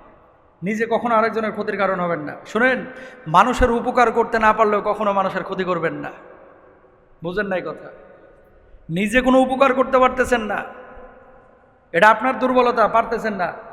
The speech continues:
কিন্তু আরেকজনের ক্ষতি করেন না, অন্তত উপকার করতে না পারলেও। উম, বুড়া মানুষ এখানে শুয়ে রয়েছে মনে করেন,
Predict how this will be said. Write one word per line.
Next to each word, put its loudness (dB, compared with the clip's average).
কিন্তু -2
আরেকজনের 2
ক্ষতি 0
করেন 0
না, -6
অন্তত -4
উপকার -2
করতে -4
না 0
পারলেও। -6
উম, -4
বুড়া 6
মানুষ 4
এখানে 4
শুয়ে 0
রয়েছে -2
মনে -4
করেন, -6